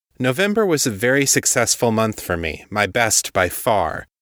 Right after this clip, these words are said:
I wrote thirty-three thousand two hundred and fifty-two words over thirty days, averaging eleven hundred and eight words per day. My total writing time for the month came to thirty-nine point two five hours.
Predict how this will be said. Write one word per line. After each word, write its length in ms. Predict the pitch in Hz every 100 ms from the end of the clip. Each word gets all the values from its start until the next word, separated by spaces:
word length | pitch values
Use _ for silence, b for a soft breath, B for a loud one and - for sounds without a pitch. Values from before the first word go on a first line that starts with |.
| _ _ -
I 80 | 113
wrote 260 | 131 -
thirty-three 600 | - 147 151 170 - 170
thousand 680 | - 107 101 95 113 107 - -
two 220 | - 170
hundred 260 | 165 147
and 120 | 123 117
fifty-two 560 | 143 - 131 - 135
words 460 | 123 123 87 85 -
over 200 | 98 107
thirty 380 | - 104 101 98
days, 540 | 131 104 87 - - _ -
averaging 580 | 127 120 123 131 123
eleven 460 | 131 123 120 127 156
hundred 360 | 131 143 135 -
and 180 | 123 -
eight 280 | 151 123 -
words 360 | 104 101 95
per 180 | - 107
day. 420 | 98 120 90 - b b b b b b -
My 120 | 127
total 360 | 123 196 165 127
writing 400 | 135 175 147 95
time 280 | 110 95
for 160 | 95 98
the 80 | 95
month 340 | 92 98 -
came 260 | - 123 117
to 100 | 117
thirty-nine 800 | - 156 156 156 127 110 110 110
point 320 | 117 107 98
two 260 | - 151 147
five 400 | - 117 113 113
hours. 760 | 123 131 113 - - - -